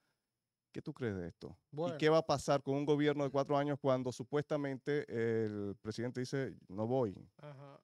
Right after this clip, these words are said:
Speaker 2: Yo te voy a decir varias cosas con relación a eso. Primero, porque eso es un tema amplio para desarrollarlo.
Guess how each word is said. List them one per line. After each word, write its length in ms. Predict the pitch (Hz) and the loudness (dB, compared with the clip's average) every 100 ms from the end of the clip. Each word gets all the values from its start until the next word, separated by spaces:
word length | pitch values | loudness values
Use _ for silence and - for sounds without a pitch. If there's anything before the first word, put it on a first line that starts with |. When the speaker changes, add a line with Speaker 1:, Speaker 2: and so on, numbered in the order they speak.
| _ | _
Speaker 2:
Yo 200 | 156 196 | -8 -8
te 80 | 208 | -6
voy 100 | 233 | -4
a 20 | |
decir 240 | 226 190 208 | -4 -4 -4
varias 340 | 196 196 175 | -2 -4 -6
cosas 300 | - 165 156 | -2 -2 -2
con 120 | 143 | -4
relación 480 | 151 147 139 - 160 | -4 -4 -6 -6 -6
a 220 | 156 117 | -6 -8
eso. 220 | 90 - _ | -12 -18 _
Primero, 580 | - 165 165 175 156 - - _ _ _ | -10 -6 0 2 0 -4 -12 _ _ _
porque 260 | 143 - 165 | -12 -6 -4
eso 180 | 165 | -2
es 60 | 202 | 0
un 160 | 190 185 | 0 -2
tema 500 | 185 185 180 - - _ | -4 -2 -2 -4 -10 _
amplio 460 | 143 165 160 147 143 | 2 4 4 2 -2
para 240 | 143 139 | -4 -4
desarrollarlo. 680 | 139 127 131 123 107 - | -6 -6 -8 -8 -12 -16